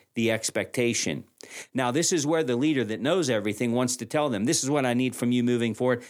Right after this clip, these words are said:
This is what you have to do moving forward, or else I'm gonna bring my wrath on you once again." No. What are you going to do? Because any, any time that you wanna change a behavior,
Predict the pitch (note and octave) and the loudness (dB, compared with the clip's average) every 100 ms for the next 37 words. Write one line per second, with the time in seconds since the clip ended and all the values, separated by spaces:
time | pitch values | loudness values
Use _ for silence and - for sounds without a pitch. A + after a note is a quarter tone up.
0 | - - D#3+ D3+ A#2 B2+ G#2 A#2+ A#2 A#2 | -12 -2 0 0 0 0 2 0 0 -2
1 | - A2+ B2 A#2 A#2 A2+ A2+ - A#2 B2 | -4 0 2 2 2 0 -2 0 0 2
2 | A#2+ - - A#2 A#2 A#2 B2+ A#2 G#2+ G2+ | 0 -8 -4 0 0 0 0 0 0 0
3 | B2+ A2+ G#2 A2+ A2 - A2 G#2+ A2+ G2+ | 2 2 0 0 -2 -2 0 2 2 2
4 | A2+ G2+ F2 G2+ D#2 - _ _ _ _ | 0 -2 -2 -2 -4 -10 _ _ _ _
5 | _ - A2 G2 D2+ _ _ _ _ _ | _ -4 0 0 -2 _ _ _ _ _
6 | _ _ - B2+ E3 C3+ A2 B2+ B2+ G#2+ | _ _ -4 0 2 0 0 2 2 0
7 | G2 F2+ E2+ D#2+ D#2+ C#2 - _ _ - | -2 -2 -2 -2 -2 -2 -8 _ _ -20
8 | - - - - C3+ E3 D3 A#2 - - | -20 -20 -12 -4 -2 0 0 0 -2 -6
9 | C3 E3 G#3+ G#3 D3+ - D#3+ G#3+ E3 - | -2 0 2 0 0 -2 0 0 -2 -2
10 | D#3 D#3 A2 G#2 B2 C3+ D3+ C3 - C3+ | -2 0 0 -2 0 0 2 0 0 0
11 | C3+ C3 A2 G#2 F2 A#2 C3 C3 C#3 | 0 0 0 -2 0 0 0 0 -2